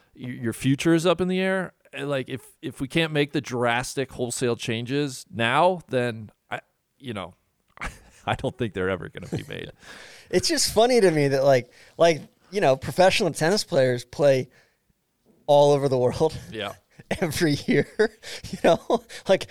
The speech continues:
Speaker 2: race car <laughs> drivers are racing all over the world every year, going two hundred miles an hour in different time zones.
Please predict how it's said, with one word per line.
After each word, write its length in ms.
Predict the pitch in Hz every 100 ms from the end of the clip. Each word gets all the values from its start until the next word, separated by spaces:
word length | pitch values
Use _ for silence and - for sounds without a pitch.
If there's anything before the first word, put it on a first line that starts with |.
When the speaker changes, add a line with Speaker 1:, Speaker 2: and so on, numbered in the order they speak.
| -
Speaker 2:
race 320 | 147 202 254
car 280 | - - 185
<laughs> 20 |
drivers 720 | - 196 339 196 151 170 - - - -
are 180 | 165 160 147
racing 440 | 185 170 180 160 131 _
all 300 | 147 160 170
over 160 | 165 147
the 160 | -
world 360 | 156 165 156 - - - -
every 320 | 160 175 160 151
year, 220 | 151 175
going 240 | 165 147
two 200 | - 180
hundred 200 | 156 151
miles 320 | 143 139 143
an 80 | 131
hour 260 | 131 147 139
in 120 | 123
different 320 | 135 131 131
time 280 | - 131 135
zones. 400 | 147 156 170 170